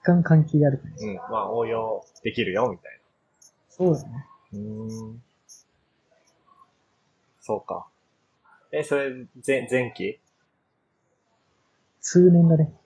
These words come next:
Speaker 2: あ、通年なんだ。
Speaker 1: 一年間。
Speaker 2: あ、そうなんだ。すごい、すごい壮大なプロジェクト学習だ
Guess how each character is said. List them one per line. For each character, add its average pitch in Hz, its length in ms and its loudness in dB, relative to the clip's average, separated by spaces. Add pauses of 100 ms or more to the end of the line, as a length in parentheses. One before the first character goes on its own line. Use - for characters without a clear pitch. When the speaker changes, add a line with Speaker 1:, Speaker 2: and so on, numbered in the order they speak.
(180)
Speaker 2:
あ、 151 140 -2
通 170 160 4
年 160 180 6
な 170 120 -2
ん 117 60 -6
だ。 95 60 -10
Speaker 1:
一 - 0 -
年 - 0 -
間。 101 80 -6
Speaker 2:
あ、 - 40 -14
そ 180 180 0
う 139 40 2
な 107 80 -2
ん 92 60 -10
だ。 - 80 -18
す - 220 0
ご 165 200 8
い、 107 180 0
す - 120 -4
ご 160 140 6
い - 20 6
壮 147 240 0
大 151 180 6
な 143 300 2 (420)
プ 131 80 0
ロ 127 80 4
ジ 127 80 2
ェ 123 40 0
ク 127 80 -18
ト 123 100 2
学 123 160 -2
習 92 160 -2
だ 80 60 -8